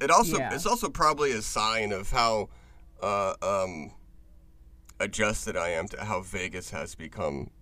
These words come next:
Speaker 1: towards the pandemic.
Speaker 2: Yeah.
Speaker 1: Ugh.
Speaker 2: Yeah.
Speaker 1: It's, it's
Speaker 2: See, I, I am, I know that this isn't the happy news, but I'm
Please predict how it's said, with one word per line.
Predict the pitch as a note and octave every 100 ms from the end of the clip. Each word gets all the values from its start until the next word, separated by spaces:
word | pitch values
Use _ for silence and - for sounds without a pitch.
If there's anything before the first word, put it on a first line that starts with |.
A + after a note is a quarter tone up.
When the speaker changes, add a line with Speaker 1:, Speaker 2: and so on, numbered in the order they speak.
| -
Speaker 1:
towards | - D#2+ D#2
the | D2
pandemic. | G#2+ D2 B1 A#1 B1 G#1+ - - - - - - - - -
Speaker 2:
Yeah. | F3+ F3+ E3+ D#3+ G#2 F#2
Speaker 1:
Ugh. | D#2+ - - - E3+
Speaker 2:
Yeah. | E3 C3 A#2+
Speaker 1:
It's, | F#2+ - -
it's | - G2+ -
Speaker 2:
See, | - F4 - - - - - - - -
I, | D4+ G4+ G4+
I | C#4+
am, | F#4 F4+ D#4+
I | C#4
know | D4+ C4+
that | B3+ A3+
this | A3 A3+
isn't | A3 G3+
the | F3+
happy | G3 F3 G#3
news, | G3 G3+ G#3
but | G3+ -
I'm | F#3+ A#3+ C4+ B3+